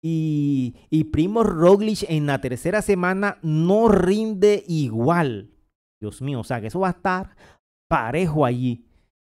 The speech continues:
De pronto otros ciclistas pueden tomar ventaja de eso, como un Joao Almeida. Ojo, con un Joao Almeida la tercera semana, eh, es un corredor que se porta muy, muy bien.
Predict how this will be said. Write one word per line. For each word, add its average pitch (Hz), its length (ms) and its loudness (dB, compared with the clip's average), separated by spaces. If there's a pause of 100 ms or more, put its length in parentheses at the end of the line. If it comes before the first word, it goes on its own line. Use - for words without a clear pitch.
(180)
De 120 140 -2
pronto 143 380 -2
otros 190 320 -2
ciclistas 160 760 -6 (100)
pueden 143 920 -2 (240)
tomar 127 460 0
ventaja 139 600 -2
de 147 220 2
eso, 120 400 -4 (340)
como 131 240 -2
un 139 160 -2
Joao 170 340 2
Almeida. 131 600 0 (200)
Ojo, 160 260 0
con 131 120 -4
un 139 120 -4
Joao 202 280 4
Almeida 196 360 2
la 208 140 0
tercera 143 400 -4
semana, 214 640 0 (300)
eh, 131 460 -2
es 127 80 -6
un 185 180 -2
corredor 180 560 0
que 190 280 0
se 147 180 -2
porta 165 440 -2
muy, 277 600 2
muy 233 460 -4
bien. 151 540 -2